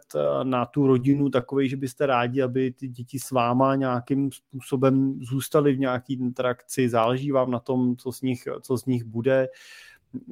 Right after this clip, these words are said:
eh, chcete se těšit z toho, že, eh, se jim, eh, daří. A, <laughs> jako,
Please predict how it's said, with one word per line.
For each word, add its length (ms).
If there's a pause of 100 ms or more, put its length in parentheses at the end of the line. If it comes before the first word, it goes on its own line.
eh, 200
chcete 540
se 160
těšit 400
z 100
toho, 260
že, 260 (220)
eh, 320
se 200
jim, 340
eh, 380
daří. 560 (480)
A, 120
<laughs> 640
jako, 300